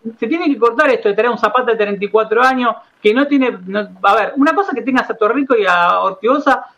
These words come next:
por sentido de pertenencia, pero a, seguir acumulando veteranos, Torito Rodríguez,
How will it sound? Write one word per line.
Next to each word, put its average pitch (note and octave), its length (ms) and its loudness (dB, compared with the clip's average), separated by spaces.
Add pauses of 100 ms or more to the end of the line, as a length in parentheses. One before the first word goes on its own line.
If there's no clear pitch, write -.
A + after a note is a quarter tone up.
(140)
por G3 180 0
sentido G#3+ 380 2
de G#3+ 200 0
pertenencia, F3+ 760 -4 (400)
pero F3 220 0
a, - 240 -2 (360)
seguir E4 280 2
acumulando G#3 560 0
veteranos, D#3+ 640 0 (100)
Torito A3 380 0
Rodríguez, F3+ 920 0